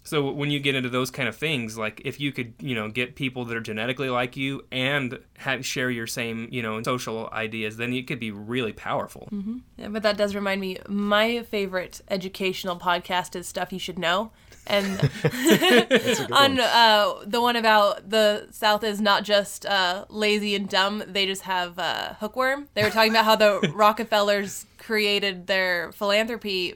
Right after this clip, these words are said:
Speaker 2: for the social inequality that was rising, and they knew it could be an issue.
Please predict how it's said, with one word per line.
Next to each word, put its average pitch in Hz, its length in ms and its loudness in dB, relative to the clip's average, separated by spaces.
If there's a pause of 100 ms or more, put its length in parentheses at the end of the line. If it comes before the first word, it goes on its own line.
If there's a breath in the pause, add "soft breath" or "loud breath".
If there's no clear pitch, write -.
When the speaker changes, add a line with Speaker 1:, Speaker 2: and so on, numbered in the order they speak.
(120)
Speaker 2:
for 220 320 2
the 202 80 -4
social 208 320 -4
inequality 196 520 0
that 175 100 -4
was 180 180 -10 (100)
rising, 190 640 -4 (220 soft breath)
and 202 200 0
they 196 140 2
knew 196 180 -2
it 175 100 -4
could 180 120 -12
be 190 120 -6
an 185 80 -4
issue. 214 440 -6